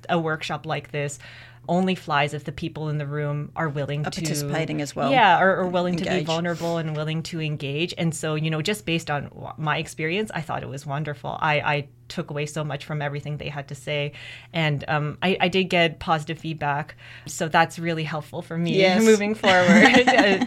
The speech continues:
Speaker 1: you know, you know, doing this again, this workshop again.
Speaker 2: So the next one, though, is not for teacher candidates.
Speaker 1: No, it's not.
Speaker 2: It's a totally different group altogether.
Speaker 1: Mm-hmm.
Speaker 2: So you're clearly gonna have to,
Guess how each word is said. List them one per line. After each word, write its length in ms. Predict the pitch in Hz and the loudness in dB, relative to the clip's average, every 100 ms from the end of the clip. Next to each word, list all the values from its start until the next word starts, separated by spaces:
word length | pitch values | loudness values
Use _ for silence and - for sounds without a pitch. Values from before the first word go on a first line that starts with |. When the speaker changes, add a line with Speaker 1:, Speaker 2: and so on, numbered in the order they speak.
| 196 | -2
Speaker 1:
you 160 | 175 175 | -2 0
know, 340 | 170 156 147 - | 2 0 -4 -8
you 160 | 175 | -6
know, 120 | 165 160 | -4 -4
doing 320 | 170 165 156 | -2 -2 -2
this 160 | 151 | -6
again, 340 | 151 143 135 143 | -8 -6 -6 -6
this 200 | 151 - | -8 -8
workshop 380 | 143 147 85 - | -10 -8 -10 -10
again. 400 | - - - 165 | -8 -8 -8 -10
Speaker 2:
So 240 | - - 247 | -6 0 2
the 100 | 247 | 2
next 300 | 294 - - | 2 0 0
one, 180 | 208 | 0
though, 200 | 165 131 165 | 0 0 0
is 120 | 175 | 0
not 240 | 208 226 | 0 0
for 120 | - | -2
teacher 340 | 202 - - - | -4 -4 -4 -6
candidates. 420 | - 135 175 156 | -6 -4 0 2
Speaker 1:
No, 80 | 95 | 2
it's 60 | 98 - | 0 -2
not. 20 | |
Speaker 2:
It's 140 | - | -2
a 20 | 208 | -4
totally 420 | - 247 247 208 | -2 0 0 0
different 580 | 190 165 - 170 147 - | 0 -2 0 -2 -2 -2
group 320 | 165 156 - | -2 -2 -2
altogether. 680 | - 160 151 151 156 147 143 208 | -4 -4 -4 -4 0 0 2 2
Speaker 1:
Mm-hmm. 340 | 208 220 196 | 4 2 2
Speaker 2:
So 160 | 170 175 | 2 2
you're 300 | 190 190 180 | 2 0 -4
clearly 360 | 170 233 226 | 2 4 4
gonna 160 | 202 185 | 4 0
have 220 | 180 - | -2 -6
to, 100 | - | -12